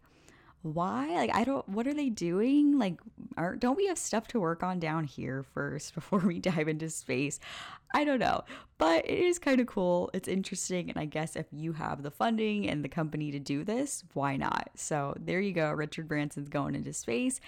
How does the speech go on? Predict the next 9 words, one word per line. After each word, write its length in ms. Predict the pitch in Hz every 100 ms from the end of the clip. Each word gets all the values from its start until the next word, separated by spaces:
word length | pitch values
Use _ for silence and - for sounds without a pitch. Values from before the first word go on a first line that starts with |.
| - - - _ 143
and 260 | 156 147 -
Jeff 280 | - - -
Bezos 640 | 147 135 - 131 131 -
as 240 | 139 127
well. 480 | 123 - - - - - _ - - _
Would 200 | 175 160
you 120 | 165
do 120 | 139 135
this? 640 | - - 170 - -